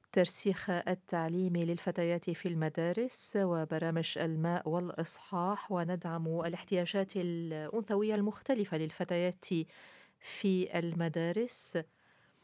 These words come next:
وفي المدرسة الثانوية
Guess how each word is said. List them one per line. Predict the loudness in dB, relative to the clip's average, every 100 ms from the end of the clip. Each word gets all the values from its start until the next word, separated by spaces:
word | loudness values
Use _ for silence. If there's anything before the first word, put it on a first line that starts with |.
| -20 -20 -20 _ -20 _
وفي | 2 2 0 0 0 0 -2 -2
المدرسة | 0 0 0 -2 0 -4 -2 -4 -2 -2 -2
الثانوية | -6 -2 -2 0 0 0 0 0 -2